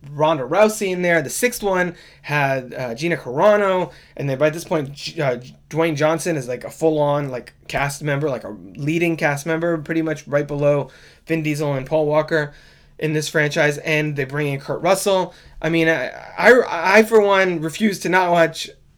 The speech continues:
anything that Kurt Russell appears in. I've, I've even seen Soldier. So, <laughs> uh, the film really, really does a great job of, of sort of being what the Expendables tries to be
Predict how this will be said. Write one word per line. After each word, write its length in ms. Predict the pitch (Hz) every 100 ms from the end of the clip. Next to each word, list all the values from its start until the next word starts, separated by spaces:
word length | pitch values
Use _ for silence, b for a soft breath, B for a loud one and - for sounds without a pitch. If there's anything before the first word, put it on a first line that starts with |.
| -
anything 580 | 185 196 180 165 151 147
that 120 | 139
Kurt 200 | 165 165
Russell 240 | 139 139
appears 320 | 127 143 131 117
in. 180 | 120
I've, 240 | 120 156 156
I've 180 | 175 240
even 160 | 247 220
seen 260 | 208 170
Soldier. 560 | 151 - 165 143 120 - B B B B
So, 380 | - 208 175 175
<laughs> 60 | 165
uh, 260 | 165 208
the 140 | 185 185
film 300 | 214 262 254
really, 520 | 247 214 190 - - -
really 320 | 170 226 254
does 200 | 208 196
a 60 | 175
great 220 | 170 170
job 280 | 165 160 147
of, 200 | 147 -
of 180 | 165 139
sort 260 | 190 190
of 260 | 180 151 - b b b b b _ - - _ _ _ _ _ _
being 600 | 214 240 233 208 196 147
what 240 | 165 190 196
the 140 | 165
Expendables 960 | 147 - 190 196 190 165 151 143 - -
tries 580 | - 170 175 214 214 -
to 100 | 220
be 480 | 226 240 240 220